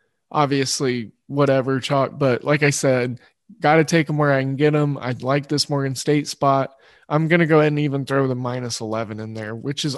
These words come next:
opposite of the hundred percent of pickers on Delaware State plus eleven. So get some contrarianism there. <clears throat> Excuse me.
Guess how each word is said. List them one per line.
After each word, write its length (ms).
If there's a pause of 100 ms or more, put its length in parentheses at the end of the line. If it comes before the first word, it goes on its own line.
opposite 640
of 440 (280)
the 380
hundred 360
percent 420
of 200
pickers 480
on 260
Delaware 400
State 360
plus 440 (140)
eleven. 480
So 480 (120)
get 160
some 180
contrarianism 880
there. 200 (880)
<clears throat> 320 (1080)
Excuse 340
me. 140